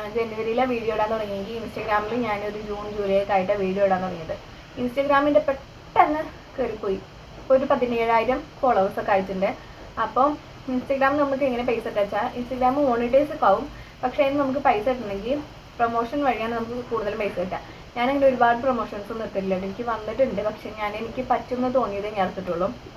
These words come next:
ജെനുവിൻ, അതായത് എനിക്ക് ചെയ്താൽ കുഴപ്പമില്ല എന്ന് തോന്നുന്ന പ്രൊമോഷൻസ് മാത്രമേ ഞാൻ എടുത്തിട്ടുള്ളൂ. പ്രൊമോഷൻ വഴി നമുക്ക് അത്യാവശ്യം കുഴപ്പമില്ലാതെ പൈസ ഉണ്ടാക്കാൻ പറ്റും. പിന്നെ അതുകൂടാതെ Instagram വഴി, Instagram-ഉം, ആ,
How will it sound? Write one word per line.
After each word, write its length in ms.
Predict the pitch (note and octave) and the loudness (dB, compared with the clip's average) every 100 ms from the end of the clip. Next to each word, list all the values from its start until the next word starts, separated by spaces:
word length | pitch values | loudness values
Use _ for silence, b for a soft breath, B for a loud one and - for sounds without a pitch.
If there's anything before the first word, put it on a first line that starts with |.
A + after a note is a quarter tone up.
| - - - G#3+ | -18 -16 -4 0
ജെനുവിൻ, 500 | A#3 B3 A#3+ C4 C4 | 2 2 0 -2 -2
അതായത് 300 | B3 C4 C4+ | 0 2 2
എനിക്ക് 440 | F4 D#4 D#4 E4+ F4 - - | 0 -4 -4 -4 -6 -8 4
ചെയ്താൽ 260 | D4+ C4+ | 6 6
കുഴപ്പമില്ല 440 | C#4+ B3 A#3 A3+ G#3+ | 6 4 2 -2 -4
എന്ന് 140 | G#3+ | -6
തോന്നുന്ന 280 | G#3+ G3+ G3 | -6 -4 -6
പ്രൊമോഷൻസ് 520 | - G3 F#3 F#3+ F#3+ | -4 -6 -6 -6 -2
മാത്രമേ 320 | G#3+ F#3 G3 | 0 0 0
ഞാൻ 140 | G3+ F3+ | -2 -4
എടുത്തിട്ടുള്ളൂ. 400 | F#3 F3+ D#3+ D3+ - - - - - - | -4 -6 -4 -6 -10 -18 -18 -18 -16 -2
പ്രൊമോഷൻ 440 | A#3+ B3 B3+ C4+ | 2 2 2 2
വഴി 160 | C4+ C#4 | 4 4
നമുക്ക് 220 | C4+ B3+ | 4 0
അത്യാവശ്യം 280 | B3 B3 B3 | -2 -2 0
കുഴപ്പമില്ലാതെ 380 | A3 G#3+ G#3 G#3 | 0 2 0 2
പൈസ 200 | G3+ G3 | -2 -2
ഉണ്ടാക്കാൻ 320 | F#3+ F#3 F#3 | -2 -2 -2
പറ്റും. 320 | F3+ F#3 B3 - - - - - - - - | -4 -4 -4 -6 -16 -20 -18 -18 -18 -18 -8
പിന്നെ 160 | C4 C#4 | 0 2
അതുകൂടാതെ 580 | D4 C4 A3 G3 C#4+ - B B - B3 | 4 4 4 2 0 -2 B B -6 -2
Instagram 460 | A#3+ C#4+ C4+ C#4 D4+ C#4+ | -2 2 8 8 8 6
വഴി, 180 | G3+ G3 A#3+ | 4 2 -6
Instagram-ഉം, 500 | B3 A3 B3 C#4 F#4 - - | -4 -2 0 0 -6 -10 -8
ആ, 80 | C4+ | -4